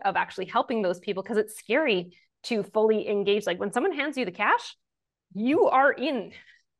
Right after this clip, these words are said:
<laughs> You gotta deliver. You gotta get this product ready to go. You have to make sure that you're taking them through the right journey to get them the right results. So, um, yeah, it's,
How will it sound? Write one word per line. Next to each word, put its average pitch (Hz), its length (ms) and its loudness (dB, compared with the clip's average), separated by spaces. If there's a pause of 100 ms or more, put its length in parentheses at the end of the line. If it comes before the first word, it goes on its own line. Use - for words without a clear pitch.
(180)
<laughs> - 600 -4
You 392 240 4
gotta 370 300 6
deliver. 320 360 4
You 254 160 2
gotta 370 220 4
get 262 160 -6
this 285 160 -6
product 302 360 -4
ready 285 180 -2
to 254 80 -8
go. 285 300 0 (240)
You 247 140 -4
have 277 260 -4
to 285 60 -10
make 285 160 -6
sure 285 180 -8
that 247 160 -2
you're 240 120 -6
taking 254 400 -4
them 240 160 -2
through 247 220 -4
the 233 80 -2
right 226 200 0
journey 269 300 -4
to - 100 -10
get 214 160 0
them 214 120 0
the 196 100 0
right 196 160 0
results. 214 440 -4 (380)
So, 190 480 2
um, 180 460 -4 (180)
yeah, 196 260 2
it's, 190 220 -4